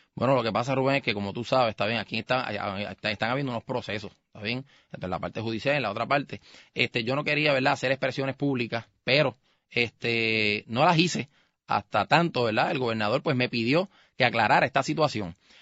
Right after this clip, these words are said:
Mira, este, inclusive, Rubén, el domingo hubo una persona, ¿verdad?, que le dijo al periódico, eh, un periódico de, de rotulación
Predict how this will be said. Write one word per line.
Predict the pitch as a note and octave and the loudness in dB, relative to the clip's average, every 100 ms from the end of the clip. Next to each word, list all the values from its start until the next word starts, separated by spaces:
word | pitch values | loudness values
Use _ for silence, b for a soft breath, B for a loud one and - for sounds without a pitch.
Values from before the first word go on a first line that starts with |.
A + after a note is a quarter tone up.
| b | b
Mira, | C3 C#3 - - | 2 4 2 -2
este, | B2+ - B2+ A#2 - | -2 0 0 0 0
inclusive, | C#3 C#3 B2+ E3 C#3+ F#2 _ - | -2 0 4 6 6 2 _ -2
Rubén, | B2 D3 D3 | 2 4 2
el | C3+ C#3+ | 2 2
domingo | C3+ C#3+ G3+ D3 G2 _ _ _ _ | 4 6 6 4 0 _ _ _ _
hubo | G#2 A#2+ | -4 0
una | C#3+ | 0
persona, | D3 D3 F3 E3+ C3+ | 0 0 2 2 2
¿verdad?, | A#2+ C3 F3 | 2 0 0
que | C3 A#2 - _ | 0 0 -2 _
le | - A#2 | -4 0
dijo | A#2 C#3+ | 2 2
al | D3+ | 2
periódico, | D3+ D3+ D#3 D3+ D3+ D3 C3+ B2 C3 | 0 0 0 0 0 0 0 -2 -6
eh, | B2 | -6
un | C3 | -6
periódico | C3 D3+ D#3+ D3+ B2+ B2+ | -4 -2 0 -2 -4 -8
de, | B2+ B2 B2 | -6 -4 -4
de | A#2 | -4
rotulación | A#2 B2+ B2 C#3+ E3 | -6 -6 -4 -4 -6